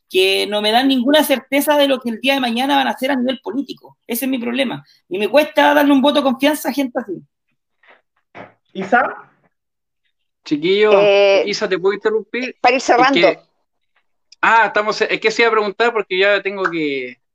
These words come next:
Speaker 3: que dejarlo. <laughs>
Speaker 4: Yo tengo que ir a trabajar, si para mí ya empezó la jornada laboral. <laughs>
Speaker 3: Ok.
Speaker 4: No, súper cortito. Eh,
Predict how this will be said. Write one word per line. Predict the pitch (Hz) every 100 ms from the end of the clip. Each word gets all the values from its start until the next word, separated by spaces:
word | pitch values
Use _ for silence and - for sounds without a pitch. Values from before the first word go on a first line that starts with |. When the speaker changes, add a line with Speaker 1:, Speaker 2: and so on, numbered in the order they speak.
| _
Speaker 3:
que | - 131
dejarlo. | 123 175 214 156 - - - - -
<laughs> | 160 160 - 175
Speaker 4:
Yo | 220
tengo | 240
que | 240
ir | 220
a |
trabajar, | 202 190 185 254 339
si | 277
para | 233
mí | 226 247
ya | 240
empezó | 233 220 240
la | 214
jornada | 214 214 214
laboral. | 202 175 175 403
<laughs> | 320 - - - - 302 - -
Speaker 3:
Ok. | - 311 147 143 143 _ - -
Speaker 4:
No, | 240 247 - _ 254
súper | - 311 330
cortito. | 330 311 - 233 147 - _ _
Eh, | 226 208 208 202 -